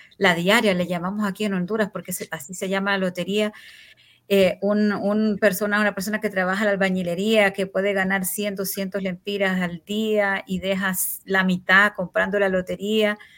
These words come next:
aún sabiendo que debe llevar comida a la casa. Eh, tocar ese tema desde el punto de vista poético nos hace abrir esta,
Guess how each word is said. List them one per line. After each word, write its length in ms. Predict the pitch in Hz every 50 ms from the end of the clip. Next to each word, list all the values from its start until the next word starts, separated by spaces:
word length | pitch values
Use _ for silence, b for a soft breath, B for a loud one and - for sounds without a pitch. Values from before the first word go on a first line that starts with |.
| B B B B B
aún 220 | - 180 180 190
sabiendo 540 | 185 - 208 196 190 196 196 208 196 202 202
que 80 | - 190
debe 200 | 196 196 202 196
llevar 240 | 190 185 190 196 190
comida 260 | - 190 196 196 202
a 20 | 190
la 160 | 185 175 -
casa. 520 | - 226 240 254 247 - - 175 165 - b b b b b b b b
Eh, 220 | - 196 185 - 185
tocar 360 | - 208 208 - 208 226 262
ese 220 | 294 277 - 277
tema 380 | 226 - 254 277 294 294 262 226
desde 180 | 208 190 185
el 80 | 190 185
punto 240 | - 233 233 233 247
de 80 | 226
vista 280 | 240 233 - - 226 -
poético 800 | - 185 175 190 240 262 254 277 262 - - 254 262 262 254 - -
nos 260 | 185 190 185 180 -
hace 220 | 190 196 190 - 233
abrir 260 | 214 202 214 220 220
esta, 560 | 226 226 - - 196 175 170 165 160 - -